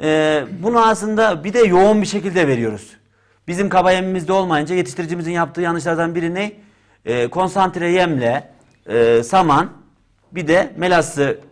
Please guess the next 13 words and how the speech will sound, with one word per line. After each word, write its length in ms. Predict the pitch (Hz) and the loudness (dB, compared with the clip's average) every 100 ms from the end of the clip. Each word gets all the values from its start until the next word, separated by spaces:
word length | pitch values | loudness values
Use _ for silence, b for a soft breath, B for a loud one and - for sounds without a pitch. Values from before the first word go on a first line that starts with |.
| _ _ _ _ | _ _ _ _
e, 220 | 110 117 139 | 0 2 2
birbirine 280 | 165 180 | -2 -2
katarak 400 | 170 160 127 160 | -4 -4 -2 -2
bir 60 | 165 | 0
rasyon 300 | 165 151 175 | 0 0 0
oluşturuyor 400 | 143 117 117 113 | -2 -2 -4 -4
kendince. 520 | 113 113 113 113 190 b b b - | -4 -6 -6 -4 -6 b b b -6
Bununla 300 | 208 185 170 | -2 0 0
da 60 | |
işte, 400 | 180 135 214 196 b b b - | -2 -2 -2 -4 b b b -10
e, 240 | 123 131 | -6 -6
d-, 100 | 143 | -8
d-, 60 | 117 | -12